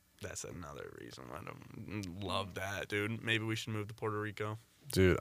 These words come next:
Speaker 2: I'm, I just wanna live, I was watching, um, it's called,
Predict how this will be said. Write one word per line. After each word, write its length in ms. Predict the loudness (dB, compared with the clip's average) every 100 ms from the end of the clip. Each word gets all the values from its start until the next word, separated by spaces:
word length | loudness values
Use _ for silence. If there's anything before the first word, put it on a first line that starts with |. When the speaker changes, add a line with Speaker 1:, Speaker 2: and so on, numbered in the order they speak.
| 8
Speaker 2:
I'm, 540 | 10 12 12 10 6 0 _ 8
I 140 | 8
just 200 | 8 6
wanna 160 | 8 10
live, 320 | 12 12 10 10
I 60 |
was 160 | 10 12
watching, 500 | 10 10 10 8 8 8
um, 500 | 10 10 8 2 -2 -16 _ _ -20 -20 _ _ -2 -2 -2 -16 -20 -20 -20 -8
it's 280 | 2 2 2
called, 880 | 2 6 8 10 10 10 8 6